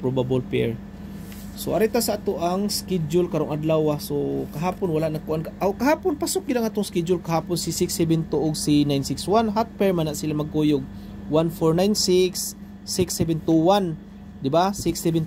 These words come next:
two one, mao na siya ay magkuyog. So, arita sa ato ang, ah, ski-, schedule na to. Guide one, two,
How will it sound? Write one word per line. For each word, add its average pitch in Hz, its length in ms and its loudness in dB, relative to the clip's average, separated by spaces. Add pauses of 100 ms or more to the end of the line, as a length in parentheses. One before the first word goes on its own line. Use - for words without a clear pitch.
two 180 160 4
one, 156 160 2
mao 143 160 0
na 151 80 -2
siya 151 240 0
ay 156 80 0
magkuyog. 147 560 0 (2500)
So, 143 160 2
arita 208 240 4
sa 202 160 2
ato 196 160 -2
ang, 185 480 0 (800)
ah, 160 480 2 (720)
ski-, - 640 -4
schedule 185 480 4
na 180 80 0
to. 170 80 0 (160)
Guide 165 320 2
one, 220 480 0 (160)
two, 190 320 4